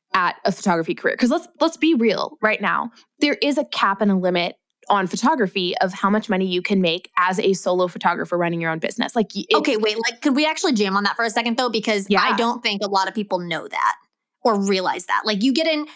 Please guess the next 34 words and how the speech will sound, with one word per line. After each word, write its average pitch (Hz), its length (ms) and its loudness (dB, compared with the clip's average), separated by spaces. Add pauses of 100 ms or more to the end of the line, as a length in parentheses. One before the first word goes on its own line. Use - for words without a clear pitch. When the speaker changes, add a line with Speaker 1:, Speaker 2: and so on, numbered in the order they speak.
(280)
Speaker 2:
even 285 200 2
if 330 140 -2
you're 262 140 0
not 220 180 2
a - 20 -6
photographer, 196 380 -2
say 208 180 -2
you're, 214 160 2
like, 190 220 0
a, 185 80 -2 (180)
like, 190 220 -2
a, 170 380 -2
another 185 320 0
service, 185 320 -2
like 202 120 -2
a 208 40 -10
florist, - 580 -4 (240)
something 226 240 2
Speaker 1:
Yeah. 202 100 2
Speaker 2:
like, 175 100 -8
something 262 280 0
that 277 120 0
is 233 240 -4
service-based 226 840 -2
and, 202 220 -4 (280)
and 202 440 -2
results 226 540 0
in 220 120 -2
you 202 220 -2
trading 202 340 -2
your 190 100 -4
time 190 260 -4
for 180 120 -4
money. 165 400 -10